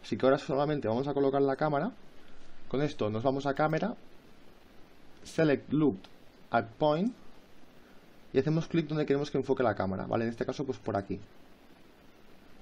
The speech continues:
Así, ahora le damos a down y ahora podemos acercar la cámara para visualizar mejor todo, toda esta zona, ¿vale?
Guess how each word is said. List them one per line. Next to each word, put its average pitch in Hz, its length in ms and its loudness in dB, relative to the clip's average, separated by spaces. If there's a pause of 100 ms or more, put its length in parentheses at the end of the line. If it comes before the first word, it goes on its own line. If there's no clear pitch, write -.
(160)
Así, 151 400 2
ahora 120 160 0
le 120 100 2
damos 117 280 0
a 120 40 2
down 190 340 2 (1000)
y - 60 -2
ahora 135 120 4
podemos 139 280 0
acercar 139 320 2
la 151 100 4
cámara 160 400 0 (1300)
para 131 160 4
visualizar 135 460 4
mejor 135 340 0
todo, 123 340 2 (160)
toda 117 160 0
esta 107 200 -4
zona, 98 260 -4 (1120)
¿vale? 185 240 -2